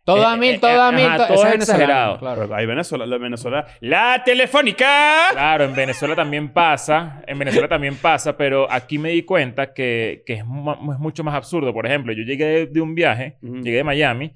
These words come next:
Speaker 3: Ajá.
Speaker 2: y había una persona afuera del duty free gritando que lo que vendían en el duty
Speaker 1: Ah,
Speaker 2: free.
Speaker 1: sí, sí, sí.
Speaker 2: Entonces yo digo,
Speaker 1: Sí,
Speaker 2: ¿pa' qué
Speaker 1: los
Speaker 2: coño
Speaker 1: perfumes,
Speaker 2: gri-,
Speaker 1: no sé
Speaker 2: ¿pa'
Speaker 1: qué?
Speaker 2: qué
Speaker 1: Ajá.
Speaker 2: gritas? Yo sé lo que, o sea, la gente sabe lo
Speaker 1: Joven,
Speaker 2: que
Speaker 1: ¿no
Speaker 2: es un
Speaker 1: quieren los perfumes? <laughs> Y uno que
Speaker 3: ¿Tequilita?
Speaker 1: y uno,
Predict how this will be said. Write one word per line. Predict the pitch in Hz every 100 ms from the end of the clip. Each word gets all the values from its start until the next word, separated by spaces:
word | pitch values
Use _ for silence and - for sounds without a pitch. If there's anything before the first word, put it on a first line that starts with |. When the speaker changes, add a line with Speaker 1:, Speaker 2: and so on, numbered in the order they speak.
| 123
Speaker 3:
Ajá. | 151 180 _ _ 131
Speaker 2:
y | - 135 135 135
había | 131 151
una | 175
persona | 202 - 160 143
afuera | - 123 120 135 131
del | 131
duty | 127 120
free | - 165 170 180
gritando | 147 131 - 147 143 170 175 - _
que | 147 135
lo | 151 147
que | 143
vendían | 131 139 175
en | 143
el | 131
duty | 156
Speaker 1:
Ah, | 180 202
Speaker 2:
free. | 220 202
Speaker 1:
sí, | 240
sí, | 214 226
sí. | 240 233
Speaker 2:
Entonces | 202 156 143 196
yo |
digo, | 214 190 175
Speaker 1:
Sí, | 220
Speaker 2:
¿pa' |
qué | 220
Speaker 1:
los | 190
Speaker 2:
coño | 196 214 208 233
Speaker 1:
perfumes, | 226
Speaker 2:
gri-, | 208 185
Speaker 1:
no |
sé | 180 185
Speaker 2:
¿pa' | 202
Speaker 1:
qué? |
Speaker 2:
qué | 190
Speaker 1:
Ajá. | 170
Speaker 2:
gritas? | 196 220 196 - 160
Yo | 160
sé | - 190
lo | 185
que, | 123
o |
sea, | 170 147 -
la | 143
gente | 151 -
sabe | 330
lo | 359
Speaker 1:
Joven, | 359
Speaker 2:
que |
Speaker 1:
¿no | 339
Speaker 2:
es |
un | 359
Speaker 1:
quieren | 381 370
los | 320
perfumes? | 320 254 302 302 330 415 - 151 - -
<laughs> | 190 - 220 - 277 - - 330 - - - 202 - - _ - - 160
Y | 151
uno | 139
que | 156 135 147
Speaker 3:
¿Tequilita? | 247 254 247 285 359 403 - - -
Speaker 1:
y | 160
uno, | 165